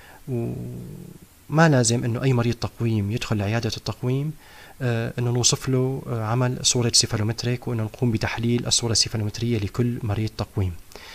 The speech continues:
فالاستطبابات هي التالية. أه، أول استطباب هو المساعدة في التشخيص ووضع خطة المعالجة للحالات ذات الخلل الهيكلي. الحالات ذات الخلل الهيكلي.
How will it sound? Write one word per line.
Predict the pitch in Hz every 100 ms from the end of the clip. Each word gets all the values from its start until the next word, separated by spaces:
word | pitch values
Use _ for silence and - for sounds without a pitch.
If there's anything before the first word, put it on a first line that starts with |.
| - - -
فالاستطبابات | - 117 117 131 - - - 147 170 -
هي | 117
التالية. | - 113 92 92 95 - - - - - - -
أه، | 117 110 110 - -
أول | 180 143
استطباب | - - 147 147 131
هو | 120
المساعدة | 123 117 110 - 143 131 123
في | 117
التشخيص | - 117 - 135 139 156 - - - 214
ووضع | 113 143 127 -
خطة | - - 120
المعالجة | 110 110 120 135 131 139 139 - - - - -
للحالات | 120 - 127 123 139 156 165 - -
ذات | 117 113 131 131 -
الخلل | 110 104 - 139 139 - 104
الهيكلي. | 95 117 - 98 92 - - - - -
الحالات | 110 - 117 143 147
ذات | 117 113
الخلل | 98 - 117 104
الهيكلي. | 92 101 - -